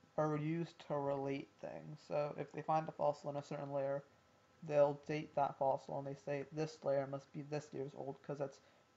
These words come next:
either right on top of the fossil or right below the fossil."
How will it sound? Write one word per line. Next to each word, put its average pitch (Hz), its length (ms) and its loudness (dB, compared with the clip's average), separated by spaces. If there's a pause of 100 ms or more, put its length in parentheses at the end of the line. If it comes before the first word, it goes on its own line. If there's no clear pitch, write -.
(120)
either 147 320 0
right 139 240 2
on 139 100 0
top - 300 -2
of 190 40 -12
the 180 60 -2
fossil 170 380 -2
or 143 100 2
right 139 240 -2
below 135 220 2
the 143 100 -6
fossil." - 540 -8